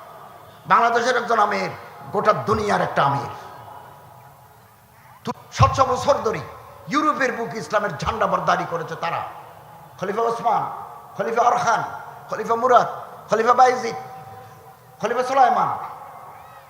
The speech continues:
খলিফা আব্দুল হামিদ, খলিফা আব্দুল মজিদ, তারা সাতশো বছর ধরে ইসলামের ঝান্ডা বরদারি করেছে। এবং একসময় দুর্বল হয়ে গেছে। তখন ইউরোপ তুরস্ককে বলতো, "The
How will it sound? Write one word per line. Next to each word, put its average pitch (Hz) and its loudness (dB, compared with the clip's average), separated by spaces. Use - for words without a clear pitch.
খলিফা 240 4
আব্দুল 254 4
হামিদ, 226 2
খলিফা 233 2
আব্দুল 240 4
মজিদ, 226 2
তারা 170 2
সাতশো 185 -6
বছর 170 -6
ধরে 175 -6
ইসলামের 170 -6
ঝান্ডা 165 -4
বরদারি 135 -8
করেছে। 120 -12
এবং 226 0
একসময় 247 -2
দুর্বল 247 0
হয়ে 233 4
গেছে। 175 -8
তখন 214 -2
ইউরোপ 247 0
তুরস্ককে 240 2
বলতো, 226 6
"The 196 -6